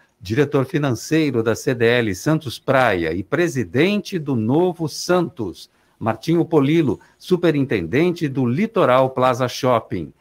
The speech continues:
E Alexandre Nunes, consultor e professor universitário. No C D L no ar, você fica sabendo que o comércio eletrônico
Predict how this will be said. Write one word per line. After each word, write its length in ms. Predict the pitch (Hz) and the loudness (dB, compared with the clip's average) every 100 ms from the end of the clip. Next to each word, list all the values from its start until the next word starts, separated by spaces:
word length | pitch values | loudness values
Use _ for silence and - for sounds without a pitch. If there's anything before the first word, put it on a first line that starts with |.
| _ _ - | _ _ -2
E 120 | 135 | 2
Alexandre 680 | 175 151 - 170 202 202 | 4 2 0 0 2 2
Nunes, 600 | 175 180 202 120 82 - - _ _ _ | 2 2 2 0 -4 -10 -16 _ _ _
consultor 840 | - 180 202 165 104 - 151 180 175 _ - | 0 2 2 -4 -4 0 0 0 -4 _ -6
e 140 | 160 | -4
professor 960 | 156 156 190 190 127 - 135 156 160 - _ | -2 0 0 0 -4 -4 -2 0 0 -6 _
universitário. 1120 | 196 233 202 127 139 - 113 - 98 73 71 67 _ _ _ _ - | 0 2 2 0 -2 -4 -8 -2 -2 -4 -8 -18 _ _ _ _ -4
No 260 | 123 214 214 | 2 4 2
C 200 | - 180 | 0 2
D 100 | 143 | 4
L 240 | 151 160 | 4 2
no 160 | 147 123 | 2 2
ar, 180 | 117 | 0
você 280 | 95 123 - | 0 -4 -4
fica 260 | - 160 139 | -2 -2 -2
sabendo 640 | - 101 104 180 185 135 | -2 -4 -2 -2 -2 -2
que 140 | 123 160 | -2 -2
o 80 | 165 | 0
comércio 460 | 170 117 120 110 | 0 0 -2 -2
eletrônico 760 | 143 151 143 135 175 196 202 | -2 -2 -2 -2 -2 -2 -4